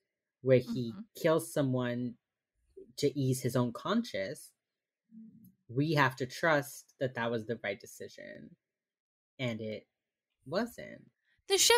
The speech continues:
Speaker 2: didn't end, didn't earn, this episode did not earn its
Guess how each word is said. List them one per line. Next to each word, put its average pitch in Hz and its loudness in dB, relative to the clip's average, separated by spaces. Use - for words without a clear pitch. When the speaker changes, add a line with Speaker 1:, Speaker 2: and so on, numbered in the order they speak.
Speaker 2:
didn't 277 2
end, 233 2
didn't 285 0
earn, 214 -2
this 392 2
episode 302 4
did 247 2
not 226 4
earn 214 -4
its - -6